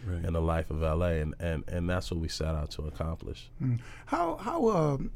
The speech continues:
Speaker 3: important is it for you to stay in the, in the league? Uh, you know, you, last year you spent, uh, a season in the D League,
Speaker 2: Mm-hmm.
Speaker 3: and now you wanna, you come back. And I think,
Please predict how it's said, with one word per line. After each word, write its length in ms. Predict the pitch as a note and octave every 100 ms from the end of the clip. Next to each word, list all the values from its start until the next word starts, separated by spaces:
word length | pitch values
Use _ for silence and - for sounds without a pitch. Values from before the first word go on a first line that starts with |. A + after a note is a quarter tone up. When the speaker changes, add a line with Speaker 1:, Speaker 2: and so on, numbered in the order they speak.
| -
Speaker 3:
important 640 | D#3 D3 - F#3 - D3
is 120 | D3 C#3
it 100 | C3
for 100 | D3
you 100 | C#3
to 80 |
stay 320 | A2+ - D3 C#3
in 640 | - D3 C#3 C3 C#3 D3+
the, 80 | D#3 D#3
in 100 | C#3
the 100 | C3+
league? 360 | C#3 C#3 C3+ - - - - -
Uh, 460 | - D#3+ D#3 D3 - -
you 100 | C#3+
know, 60 | C3+
you, 160 | C#3+ C#3
last 260 | D3 C3+
year 80 | D3
you 140 | C3+
spent, 360 | B2+ - C#3 C3 - -
uh, 180 | C3 C#3
a 80 |
season 340 | A#2 D3 C3+ C3+
in 80 | B2
the 60 |
D 220 | A#2+ C3+ C3
League, 340 | B2+ B2 C#3
Speaker 2:
Mm-hmm. 280 | G2+ G2+ G2 - -
Speaker 3:
and 120 | C#3
now 100 | C#3
you 160 | C#3 C#3
wanna, 200 | C3+ C3+ -
you 120 | C3+
come 260 | D#3+ C3+
back. 320 | C3+ D3+ C#3+ -
And 100 | F#3
I 60 |
think, 240 | G#3+ G#3+